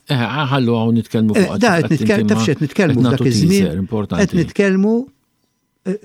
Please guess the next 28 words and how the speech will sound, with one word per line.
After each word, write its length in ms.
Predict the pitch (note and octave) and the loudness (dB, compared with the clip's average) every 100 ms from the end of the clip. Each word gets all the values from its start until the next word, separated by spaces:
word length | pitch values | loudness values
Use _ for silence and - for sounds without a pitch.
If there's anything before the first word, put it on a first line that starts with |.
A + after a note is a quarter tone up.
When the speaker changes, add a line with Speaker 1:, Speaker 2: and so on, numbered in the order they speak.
| - | -10
Speaker 2:
biex 240 | F#3 F3 D#3+ | -4 -2 0
ngħidlek 520 | C3+ C3+ F#3+ F#3 - | -2 0 -2 -4 -8
mid-dinja 480 | F3+ E3+ C3+ D3 C#3+ | -2 0 0 0 -2
l-qamar 400 | - D3+ A#2+ G2 | -4 -6 -6 -6
ta' 160 | - D3+ - - | -8 -10 -10 -6
Speaker 1:
Mhm. 300 | C#3 A#2 G2+ _ - | -2 0 -2 _ -8
Speaker 2:
id-distanza 720 | G#2+ A2+ - G2 G2 D3 E3+ _ _ _ _ - | -6 -6 -6 -10 -8 -10 -10 _ _ _ _ -12
għal 100 | G#2 | -10
ħafna 240 | A#2+ B2+ G#2+ | -8 -8 -8
nies. 180 | G#2 | -6
Speaker 1:
Oh, 100 | B2 | -6
żgur, 340 | F2+ - F3+ F2+ | -6 -4 -4 -4
mhux 180 | E2+ G2+ | -8 -6
hekk, 200 | C3+ A2+ | -4 -6
mhux 140 | - A#2 | -10 -12
hekk. 160 | D#3+ - | -12 -6
Speaker 2:
Vuol 120 | E3 | -4
dire 220 | E3 E3 D3+ D3 - - - | -2 -2 -2 -4 -8 -18 -8
Speaker 1:
Żgur 240 | B2+ G3 | -2 0
ħa 80 | F3 | 2
ngħidlek 280 | C#3 G2+ A#2 | 0 0 -2
dak 120 | A#2+ G2+ | -2 -6
iż-żmien 260 | G#2+ F3+ | -2 -2
biex 140 | G#2+ - | -2 -4
tmur 160 | G#2+ | -2
minn 180 | B2 B2 | 0 0
Malta 340 | G2 F#2+ F#2 F#2+ | -2 -4 -4 -6
għall-Amerika, 720 | F#2 F2+ G2 D2+ D#2 D2+ F#2 | -4 -4 -4 -4 -6 -6 -6